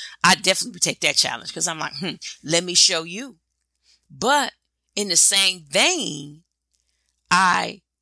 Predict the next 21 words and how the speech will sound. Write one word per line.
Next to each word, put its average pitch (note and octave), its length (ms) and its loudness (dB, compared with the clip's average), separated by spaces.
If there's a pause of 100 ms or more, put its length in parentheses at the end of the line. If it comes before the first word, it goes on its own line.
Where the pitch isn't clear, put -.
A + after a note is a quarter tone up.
(140)
ran C4 340 0
away G3+ 200 -4
from D#3+ 220 -10
a D3 40 -8
lot C#3+ 240 -4
of C#3 80 -8
challenges C#3 600 -2
because F3 500 -4
I G3+ 100 -2
didn't F3+ 420 -10
want E3+ 320 -6 (480)
to, C#3+ 580 -2 (240)
um, C#3 420 -4 (180)
hear A#3 340 -6
this D3+ 560 0
or C#3+ 300 -12
see C4 400 2
this D3 560 0
or D#3 180 -6
feel C#4 500 -8
this, D#3 540 -6